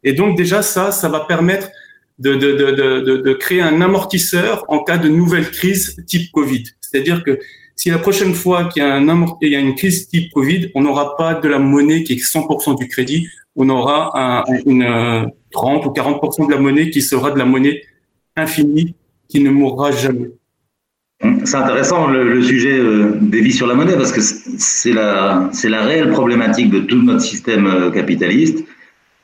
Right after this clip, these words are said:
Speaker 2: C'est pas le, le système capitaliste qui est en cause, hein. Euh, d'abord, c'est le, c'est le capitalisme de connivence, comme vous l'avez dit, Alexis, hein, qui est, qui est, qui est, dont on voit la, on espère voir la fin, là, à cause de cette crise.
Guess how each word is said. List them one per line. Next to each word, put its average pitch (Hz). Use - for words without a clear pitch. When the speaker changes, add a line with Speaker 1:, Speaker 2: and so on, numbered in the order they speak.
Speaker 2:
C'est 107
pas 175
le, 113
le 107
système 147
capitaliste 107
qui -
est 104
en 95
cause, 92
hein. 104
Euh, 87
d'abord, 95
c'est -
le, 82
c'est -
le 82
capitalisme 95
de 82
connivence, 95
comme 90
vous 87
l'avez 92
dit, 139
Alexis, 110
hein, 131
qui 98
est, 87
qui 98
est, 90
qui 95
est, 85
dont 87
on 92
voit 92
la, 82
on 92
espère 98
voir 95
la 95
fin, 156
là, 113
à 95
cause 95
de 90
cette 98
crise. 160